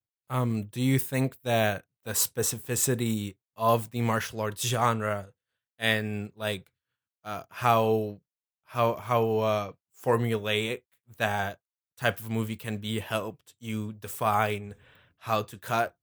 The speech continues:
that it was more limited and more, like, it, you sort of, like, have, have those boxes in your brain, like the action flick, the horror flick, the martial arts movie has, like, a very specific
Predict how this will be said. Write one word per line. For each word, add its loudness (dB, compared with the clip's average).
that 2
it 0
was -2
more 4
limited 2
and -6
more, 0
like, -2
it, 2
you 0
sort 6
of, 6
like, 4
have, 2
have 4
those -2
boxes 2
in 0
your 2
brain, -2
like -2
the -4
action -4
flick, -10
the -12
horror -6
flick, -2
the -4
martial 4
arts 0
movie -2
has, 2
like, 0
a -2
very 4
specific -4